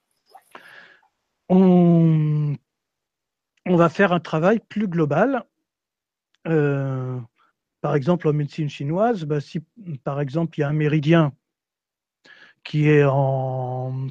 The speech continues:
qui a un problème, ça peut être le méridien d'après ou le méridien d'avant qui cause le problème au méridien en question. Et donc, il faut des fois aller chercher ailleurs que sur le problème en lui-même. On est obligé de remonter, d'aller voir autour ce qui se passe.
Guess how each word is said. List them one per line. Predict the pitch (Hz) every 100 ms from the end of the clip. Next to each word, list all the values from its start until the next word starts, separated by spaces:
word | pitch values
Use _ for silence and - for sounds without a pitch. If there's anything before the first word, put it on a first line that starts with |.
| -
qui |
a | 139
un | 135
problème, | - 139 202 262 226 185 _ _ _ _ _ _ _ _ -
ça | - 160
peut | - 156
être | 170 165
le | 156
méridien | 156 151 151 151
d'après | 151 151 - 175
ou | 156
le | 143
méridien | 143 143 139 131
d'avant | 139 196 269 294 _ _ _ _ _ _
qui | -
cause | 131 208 160
le | 147
problème | 127 139 190 233 220 _ _ _ _
au | 156
méridien | 147 139 143 226
en | 165
question. | 160 - 156 127 _ _ _ _ _ _ _ _ _
Et | 151
donc, | 143 175 160 _ _ _ _ _ -
il | 156
faut | - 156
des | 143 143
fois | -
aller | 220 170
chercher | - 151 - 165
ailleurs | - 147 196 254 233 202 _ _ _ _
que | - 190
sur | - 165
le | 151 143
problème | - 151 180 170
en |
lui-même. | 143 143 160 135 123 _
On | 151
est | 131
obligé | 117 156
de | 131
remonter, | 131 127 - 175 202 208
d'aller | 156 139
voir | 143 139
autour | 135 -
ce | -
qui | -
se | -
passe. | 151 - -